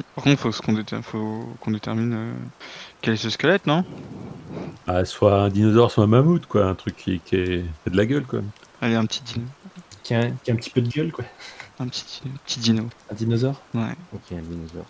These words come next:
Speaker 3: Un tricératops ?
Speaker 4: Un tricératops.
Speaker 1: Non, un truc où le chef, il pourrait monter dessus, tu vois. Et en fait, euh,
Speaker 3: Bah, un tricératops. <laughs>
Speaker 1: genre pour arbitrer, pour arbitrer les débats, tu vois, il peut être sur la tête, euh,
Speaker 4: Du tricératops.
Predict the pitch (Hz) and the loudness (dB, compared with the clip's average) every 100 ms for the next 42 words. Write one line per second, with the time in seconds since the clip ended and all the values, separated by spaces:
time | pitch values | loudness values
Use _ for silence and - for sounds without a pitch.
0 | - - - 113 - 107 127 131 - - | -12 -10 -4 -2 0 0 0 -2 -6 -10
1 | - 101 - - 98 - 101 90 - 85 | -12 -12 -12 -16 -16 -10 -8 -6 -10 -16
2 | - - 131 175 170 135 - 180 151 127 | -18 -2 8 10 12 10 6 0 2 2
3 | 120 160 - - 123 117 120 131 - - | 4 2 2 -2 4 4 4 2 -2 -8
4 | - 113 117 - - 113 - 131 - 117 | -6 -4 -4 -6 -4 -4 0 -2 0 -2
5 | 113 113 113 113 120 - - - - - | -2 -2 -2 -4 -6 -16 -20 -20 -20 -14
6 | 101 - - - 101 78 135 - - - | -10 -8 -6 -4 -4 2 2 2 -6 -10
7 | - - 127 117 117 - 127 120 120 123 | -6 -4 -4 0 0 4 6 6 4 0
8 | - 131 123 - 117 117 117 - 190 120 | 0 0 0 0 2 2 0 0 4 4
9 | 120 117 139 - 123 123 113 113 - 113 | 4 8 8 8 2 0 -2 -4 0 0
10 | 110 123 127 - 110 110 110 127 127 107 | 2 2 2 2 0 0 -2 -4 -8 -8
11 | 101 - - 87 95 104 - - | -8 -8 -10 -8 -6 -6 -8 -12